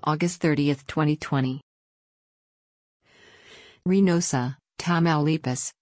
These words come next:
policías estatales arrestaron a un presunto miembro del cartel del Golfo que supuestamente estaba usando un tracto camión para derribar cámaras de vigilancia policiales en la ciudad fronteriza de Reynosa.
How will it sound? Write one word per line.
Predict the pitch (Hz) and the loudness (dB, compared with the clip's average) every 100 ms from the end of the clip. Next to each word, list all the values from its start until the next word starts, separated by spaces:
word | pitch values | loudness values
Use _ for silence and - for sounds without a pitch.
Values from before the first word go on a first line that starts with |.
| - | -4
policías | 214 214 214 - 180 170 147 | 2 2 2 2 0 2 -2
estatales | - 170 160 151 143 139 147 | 0 0 0 0 0 0 0
arrestaron | 143 151 - 139 139 147 | 0 -2 -2 0 0 0
a | 147 165 175 | 2 2 2
un | 196 | 2
presunto | 202 175 - 170 160 160 | 0 0 2 0 2 2
miembro | 156 160 156 147 | 2 2 2 0
del | 147 151 147 | 2 0 -2
cartel | - 151 - 156 156 | -2 -4 0 0 0
del | 143 151 | 2 0
Golfo | 135 156 151 165 | 0 -2 0 -2
que | 156 160 156 | -2 0 0
supuestamente | 170 - 190 151 - 147 143 151 156 147 139 | -2 0 2 2 0 0 2 0 0 0 0
estaba | 135 - - 180 143 | 0 -4 -2 -2 0
usando | 143 151 - 160 156 135 | 0 0 0 0 0 0
un | 143 143 | 0 0
tracto | - 170 160 147 | 0 0 0 -2
camión | 135 160 151 151 156 | -2 0 2 2 0
para | 156 165 160 | 0 0 0
derribar | 156 156 135 143 | 0 0 0 -2
cámaras | 135 151 151 156 - | 0 0 2 0 0
de | 156 | 0
vigilancia | 165 180 160 156 - 165 160 | 0 0 0 -2 0 0 0
policiales | 180 160 147 - 156 156 156 147 | 0 0 0 0 0 0 0 0
en | 156 156 | 0 2
la | 147 143 | 2 0
ciudad | - 147 160 160 147 143 | 0 0 0 0 0 0
fronteriza | - 151 139 143 147 135 151 | -2 -2 0 0 0 0 0
de | 143 | 0
Reynosa. | 139 143 127 - 127 135 | 2 2 2 0 -4 -6